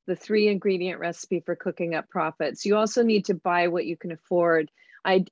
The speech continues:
am encouraging people to understand, uh, you know, what's gonna be, um, monetized in a post-pandemic world. I know a lot of landlords that are suffering due to the eviction moratorium,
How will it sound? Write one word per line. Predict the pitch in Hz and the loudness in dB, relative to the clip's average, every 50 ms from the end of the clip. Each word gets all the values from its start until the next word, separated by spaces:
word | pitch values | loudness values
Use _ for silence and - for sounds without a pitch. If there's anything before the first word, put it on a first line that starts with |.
| _ 190 | _ 0
am | 190 196 202 214 226 | 0 2 2 2 2
encouraging | 208 202 - - - 202 196 190 190 196 185 180 | 0 -2 -4 -4 -2 -2 -2 -2 -2 -4 -8 -6
people | - 208 185 - 190 160 | -6 -8 -6 -6 -4 -4
to | 185 175 - - | -4 -4 -4 -4
understand, | 180 180 185 175 185 185 180 - - - - 190 175 180 180 175 175 170 170 170 - _ _ _ _ _ _ _ - | -4 -4 -2 -2 -2 -2 -4 -6 -12 -6 -4 -2 -2 -2 -2 -2 -2 -4 -4 -8 -10 _ _ _ _ _ _ _ -4
uh, | 175 175 170 170 165 160 - | 0 0 2 2 0 -2 -2
you | - 190 180 | -2 -2 0
know, | 175 170 170 | 0 0 0
what's | 170 190 202 196 - - | 0 0 0 0 0 -2
gonna | - 226 208 196 185 | -4 -4 -2 -2 -4
be, | 170 151 185 180 175 175 175 175 175 - | -4 -2 -2 -2 0 0 -2 -2 -4 -6
um, | - 180 170 160 160 160 160 160 160 - - _ - | -8 -8 -6 -6 -6 -8 -10 -12 -14 -14 -16 _ -2
monetized | 185 190 180 185 214 240 233 202 - - 196 170 160 151 147 151 139 - _ - - | 0 2 4 4 4 4 2 0 0 -2 -2 0 2 2 2 0 -2 -4 _ -6 -4
in | 185 185 175 | -2 -2 -2
a | 170 | -4
post-pandemic | - - 220 185 175 165 - - - 196 165 160 156 175 160 165 160 160 - - | -4 -2 -2 -2 -2 -2 -6 -10 -6 -4 -4 -2 -2 -2 -2 -2 -2 -4 -4 -2
world. | 190 220 220 180 160 156 151 - _ _ _ _ - - - | 0 2 2 2 0 -2 -4 -8 _ _ _ _ -20 -10 -4
I | 185 196 | -2 0
know | 196 196 185 180 | 0 2 0 0
a | 180 175 165 156 - - 196 | -2 -2 -4 -6 -10 -4 -4
lot | 185 190 196 214 | -2 0 0 -2
of | 202 185 | -2 -2
landlords | 190 202 202 214 240 240 214 185 170 170 160 151 - | -2 -2 -2 -2 -2 -2 -4 -4 -4 -4 -6 -6 -6
that | - 175 165 | -6 -4 -4
are | 170 160 | -4 -6
suffering | - - 196 196 220 - - 240 214 170 156 160 160 160 - - 185 | -4 -2 -2 -2 -2 -2 -2 -2 -2 -2 -2 -4 -6 -8 -8 -10 -6
due | - 185 180 180 170 | 0 2 2 2 2
to | - - 202 185 175 165 | 0 0 2 2 2 2
the | 160 170 165 170 | 2 0 0 0
eviction | 156 170 185 208 - - - 254 208 170 | 0 -2 -4 -6 -6 -6 -4 -4 -4 -4
moratorium, | 160 160 151 147 156 151 - - - 156 151 151 151 131 - - | -6 -6 -6 -8 -8 -10 -10 -8 -6 -4 -4 -4 -4 -6 -8 -10